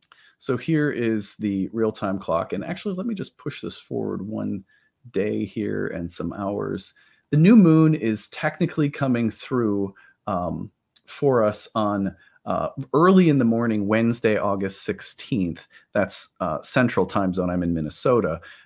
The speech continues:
uh, in the United States. Uh, but you can see that this new moon,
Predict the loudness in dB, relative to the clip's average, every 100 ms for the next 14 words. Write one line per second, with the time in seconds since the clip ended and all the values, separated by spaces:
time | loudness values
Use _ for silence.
0 | -8 -4 -4 -2 0 0 0 -2 -6 -2
1 | 0 0 0 -10 -18 _ _ _ _ -14
2 | -12 -12 -10 -4 2 4 4 2 2 2
3 | 2 2 0 2 -2 0 0 2 4 2
4 | 2 -2